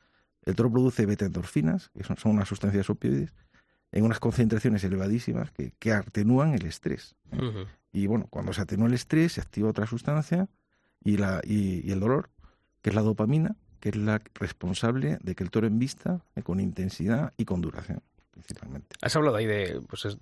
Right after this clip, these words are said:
Speaker 2: de esas hormonas.
Speaker 1: Sí.
Speaker 2: E-, ¿esas hormonas se activan por la,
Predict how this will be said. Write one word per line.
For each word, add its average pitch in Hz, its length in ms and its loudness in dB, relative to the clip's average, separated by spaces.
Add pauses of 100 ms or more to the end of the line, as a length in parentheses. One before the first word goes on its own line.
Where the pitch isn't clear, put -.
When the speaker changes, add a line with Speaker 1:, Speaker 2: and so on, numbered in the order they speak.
Speaker 2:
de 95 140 -8
esas - 520 -6
hormonas. 110 520 -4
Speaker 1:
Sí. - 120 0 (640)
Speaker 2:
E-, 120 200 -4
¿esas 151 280 -2
hormonas 139 540 0
se - 180 0
activan 139 600 0 (500)
por 143 180 -2
la, 135 340 0